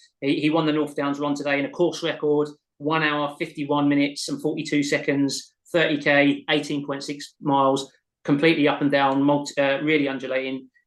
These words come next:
great run, and, and it was really hot down the road today. Uh, and the women's race was won by Jennifer Arnson,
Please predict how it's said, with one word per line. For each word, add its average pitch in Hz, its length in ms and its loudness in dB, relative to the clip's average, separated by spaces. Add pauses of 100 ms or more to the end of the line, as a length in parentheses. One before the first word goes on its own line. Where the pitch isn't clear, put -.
great 147 200 4
run, 139 220 4
and, 143 240 0
and 143 260 -4
it 143 120 -6
was 127 80 -4
really 139 260 0
hot 139 340 0
down 131 180 -4
the 131 60 -4
road 131 140 2
today. 135 320 -2 (300)
Uh, 143 200 2
and 147 160 2
the 143 300 4
women's 156 320 4
race 147 300 -2
was 143 160 -6
won 147 180 0
by 139 300 0 (280)
Jennifer 156 300 0
Arnson, 160 680 -2